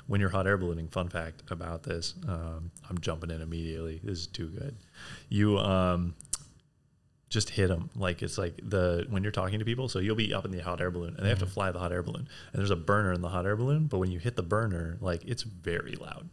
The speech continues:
Speaker 1: Like, you can't hear anything anyone's saying when they hit the burner. So they're like, "Hey, uh,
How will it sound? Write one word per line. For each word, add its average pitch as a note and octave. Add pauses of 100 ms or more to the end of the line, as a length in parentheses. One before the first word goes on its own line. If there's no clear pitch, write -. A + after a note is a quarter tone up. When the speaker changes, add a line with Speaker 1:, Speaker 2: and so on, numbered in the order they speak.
Speaker 1:
Like, F#2+
you G2+
can't G#2
hear F2 (100)
anything F#2
anyone's -
saying -
when -
they -
hit -
the -
burner. - (400)
So E2 (340)
they're F#2
like, E2+ (100)
"Hey, C#3 (280)
uh, F#2+